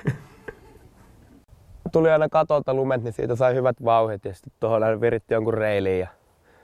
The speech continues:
tai parikin. Ja sitten laitettiin, mikä se on, joku sellainen raksahalogeenivalo tohon noin ja sit pystyi vetämään kahteentoista asti illalla.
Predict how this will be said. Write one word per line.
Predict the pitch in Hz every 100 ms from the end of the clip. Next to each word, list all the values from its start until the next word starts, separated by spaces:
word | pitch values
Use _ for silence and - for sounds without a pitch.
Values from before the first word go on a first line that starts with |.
| _
tai | - 110 -
parikin. | 104 98 - 87
Ja | 78 - _ _ _ _ _ _ _ _ _
sitten | - 120 - 131 131 _ _ _ _ -
laitettiin, | 127 127 - 131 120 - - -
mikä | 131 120
se | 113
on, | 117
joku | 120 120
sellainen | 117 117 117 117
raksahalogeenivalo | 117 113 113 110 107 104 104 104 101 104 95
tohon | - 92 90
noin | 90 82
ja | 92 - _ _ _ - - _
sit | - 107
pystyi | - 101 101
vetämään | 98 101 98
kahteentoista | - 98 - 92 - - 82
asti | 87 -
illalla. | 87 87 92